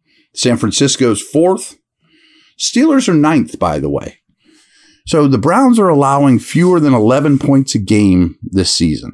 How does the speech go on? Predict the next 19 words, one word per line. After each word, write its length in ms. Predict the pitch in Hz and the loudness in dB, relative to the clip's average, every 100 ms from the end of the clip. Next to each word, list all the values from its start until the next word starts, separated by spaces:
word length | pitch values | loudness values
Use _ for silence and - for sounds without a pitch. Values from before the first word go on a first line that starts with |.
| - _ _ _ _ - | -18 _ _ _ _ -4
On 120 | 147 | -2
Sunday, 400 | - 175 190 185 | 0 0 2 2
they 120 | 175 | 2
dominated 520 | 139 131 131 131 127 | 2 2 2 2 2
the 80 | 107 | 0
Titans 480 | - 117 110 113 - | 0 0 2 0 -2
twenty-seven 600 | - 107 101 104 92 87 | -2 0 0 0 0 0
to 60 | 76 | -2
three. 520 | - 120 180 185 - _ _ _ _ _ - | -2 -2 0 0 -4 _ _ _ _ _ -4
Tennessee 420 | 143 143 - 131 | 0 0 2 4
mustered 500 | 120 135 - 135 117 | 4 2 0 -2 0
just 220 | 104 - | -2 -2
six 340 | - 190 190 - | -2 -2 -4 -4
first 320 | 143 139 - | -2 -2 -2
downs 480 | 131 139 135 131 - 117 | 0 2 2 0 -2 0
and 200 | 98 101 | 2 2
ninety-four 880 | 123 226 190 190 170 - 147 151 139 | 2 2 2 2 0 0 2 2 0
total 440 | 127 131 127 110 | 0 2 4 2
yards. 560 | 95 95 - - - | 2 0 -4 -10 -20